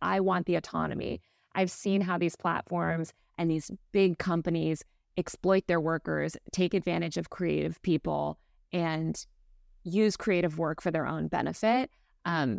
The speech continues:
and so I don't, yeah, I don't, I don't agree with any of that. And I really feel like it's important for creative people to own their work.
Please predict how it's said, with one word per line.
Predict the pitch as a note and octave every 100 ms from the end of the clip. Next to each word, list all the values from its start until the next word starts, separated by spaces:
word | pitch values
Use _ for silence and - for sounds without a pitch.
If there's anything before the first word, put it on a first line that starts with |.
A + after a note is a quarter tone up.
| -
and | F3 E3
so | - E3 D#3+ -
I | E3
don't, | D#3+ D#3 -
yeah, | - -
I |
don't, | E3 - - _ -
I |
don't | E3+ E3+
agree | E3 E3 E3
with | D#3 -
any | - C3+
of | D#3+
that. | D3+ D3+
And | C#3+
I | C#3+ C3+ _ _ _ -
really | E3+ D#3+ D#3
feel | - D3+ C#3
like | C#3 D#3+
it's | -
important | C#3+ - A2 - -
for | B2+
creative | - C#3 A2 -
people | - - -
to | - -
own | -
their | -
work. | G1+ G1+